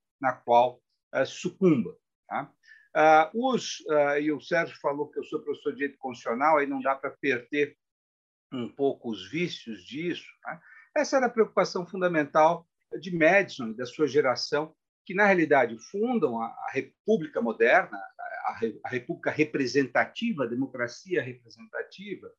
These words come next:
e o grande temor era, sobretudo, com a tirania das, das maiorias, né? E eles inventaram uma engenhoca bastante, eh, funcional, chamado sistema de freios e contrapesos, com a separação mais clara entre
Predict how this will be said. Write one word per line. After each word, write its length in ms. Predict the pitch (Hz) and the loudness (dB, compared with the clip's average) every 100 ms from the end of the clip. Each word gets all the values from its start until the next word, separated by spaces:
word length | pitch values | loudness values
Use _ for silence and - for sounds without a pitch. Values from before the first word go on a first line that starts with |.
| _ _ _ _ | _ _ _ _
e 80 | 285 | 0
o 60 | |
grande 340 | 196 202 202 175 | 6 6 6 0
temor 480 | 160 139 143 170 175 | -2 -2 0 0 2
era, 480 | 139 147 156 170 156 | 2 2 0 -2 -8
sobretudo, 680 | - 165 139 127 - 151 _ | -10 -10 -10 -12 -12 -16 _
com 60 | 160 | -6
a 40 | |
tirania 380 | 151 151 143 151 | -4 -4 -2 -2
das, 260 | 151 131 - _ | -4 -6 -12 _
das 160 | 151 147 | 2 4
maiorias, 760 | 156 160 151 143 92 - _ - | 2 2 0 -2 -4 -6 _ -6
né? 260 | 123 180 _ _ _ _ | -4 -4 _ _ _ _
E 60 | 220 | 8
eles 480 | 143 139 190 165 170 | 8 8 4 -6 -8
inventaram 720 | 139 131 117 135 131 156 151 | -4 -4 0 4 6 4 2
uma 180 | 120 117 | -4 -4
engenhoca 540 | 117 127 123 139 - | -4 -2 0 0 -2
bastante, 1000 | - - - - 208 226 - - 113 104 | -4 -4 -2 4 4 4 0 -8 -8 -8
eh, 100 | 107 - | -10 -4
funcional, 720 | 156 151 - 156 120 131 185 - - - _ | 2 2 4 4 6 6 4 0 -16 -20 _
chamado 920 | _ - 139 131 127 127 113 107 117 104 | _ -4 0 2 4 2 0 -6 -10 -10
sistema 420 | - - 151 127 | -12 -2 -2 -2
de 100 | 117 | -4
freios 400 | - 143 147 120 | 0 2 2 -2
e 60 | 117 | -8
contrapesos, 1200 | 131 120 107 - 131 151 180 180 123 113 107 - | -10 -6 -8 -6 -2 2 2 2 -2 -12 -18 -20
com 420 | - 127 117 104 92 _ - _ | -10 -4 -4 -4 -10 _ -20 _
a 140 | 107 | -2
separação 720 | 107 - 147 139 127 113 156 | 0 0 2 4 2 2 -2
mais 320 | 135 127 123 - | 0 0 -2 -4
clara 720 | 151 143 165 170 147 123 120 | 2 4 4 4 2 -2 -4
entre 320 | 120 123 117 | -6 -6 -10